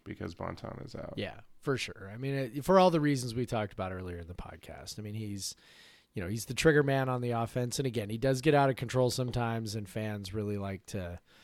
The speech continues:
Speaker 2: um, you know, really like to point that out and harp on that,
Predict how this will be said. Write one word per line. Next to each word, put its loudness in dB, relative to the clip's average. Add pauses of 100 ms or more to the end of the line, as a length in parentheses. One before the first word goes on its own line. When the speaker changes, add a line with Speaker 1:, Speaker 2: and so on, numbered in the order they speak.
(380)
Speaker 2:
um, -6 (260)
you -8
know, -6
really -4
like -8
to -14
point 2
that 6
out 6 (100)
and -10
harp 4
on 2
that, -2